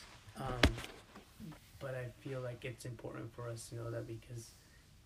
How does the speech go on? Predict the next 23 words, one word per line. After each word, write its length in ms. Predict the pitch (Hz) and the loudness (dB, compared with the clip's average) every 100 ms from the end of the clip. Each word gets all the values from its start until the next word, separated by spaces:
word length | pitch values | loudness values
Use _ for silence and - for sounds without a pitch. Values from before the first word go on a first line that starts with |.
| - - | -10 -4
uh, 140 | 127 110 | -2 0
in 100 | 127 | 0
life 220 | 127 120 113 | 0 0 0
we 100 | 117 113 | -2 0
do 160 | 147 127 | 2 2
have 220 | 123 - | 0 -2
temptations, 800 | 117 113 - 113 - 120 117 - | -4 -4 -4 -6 -6 -6 -6 -6
we 120 | 120 | -6
do 260 | 113 120 117 | -4 -6 -2
have 180 | 120 117 - - | -2 -4 -10 -10
things 320 | 120 120 110 | -4 -2 -2
that 260 | 120 117 - - - - - - - | -2 -4 -4 -14 -20 -20 -20 -10 -2
make 200 | 120 117 | 0 2
us 200 | 113 - | -2 -2
wanna 240 | 120 117 113 - - | -2 -2 -2 -6 -8
second 400 | - 139 135 123 | -4 -2 -2 -2
guess 220 | 113 107 | -2 -4
ourselves, 480 | - - - 139 - - - - | -6 -10 -10 -12 -14 -16 -14 -6
and 400 | 120 117 117 113 - | -2 2 2 0 -4
it 40 | |
just 200 | 117 131 | -4 -4
shows 280 | - 127 113 | -2 -2 0
that 180 | 123 120 | -2 -2